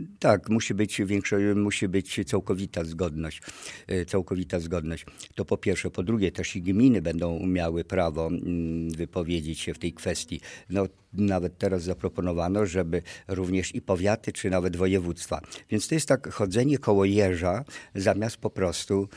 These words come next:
y, rzecz postawić bardzo zdecydowanie i jednoznacznie, że Polska jest rzeczywiście strefą wolną od upraw G M O.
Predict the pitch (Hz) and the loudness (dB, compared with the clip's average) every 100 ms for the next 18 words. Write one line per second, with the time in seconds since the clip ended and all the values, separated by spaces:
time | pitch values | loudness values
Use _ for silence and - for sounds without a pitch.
0 | - - - 98 95 92 - 98 - 90 | -20 -12 -2 0 0 -2 -2 -4 -2 -2
1 | 90 87 90 92 87 92 - 95 90 85 | 0 0 0 0 0 -2 0 2 2 2
2 | 87 92 98 90 104 101 110 98 - 82 | 0 2 2 0 -2 0 0 0 -4 -6
3 | 71 - - - - 85 82 92 107 156 | -8 -10 -20 -16 -8 -4 2 2 2 -2
4 | - - - - 123 - 123 101 101 - | -14 -20 -6 -2 0 2 2 4 0 -2
5 | 101 95 - 135 - 87 - 98 87 87 | -2 -2 -2 -4 -2 -4 -2 -2 0 -2
6 | 82 85 78 85 107 143 - - - 95 | 0 0 0 -2 -4 -6 -12 -8 2 2
7 | 82 - - - - - 107 - 92 82 | 2 -14 -20 -20 -20 -6 -4 0 -2 0
8 | 87 92 82 85 | 2 2 2 0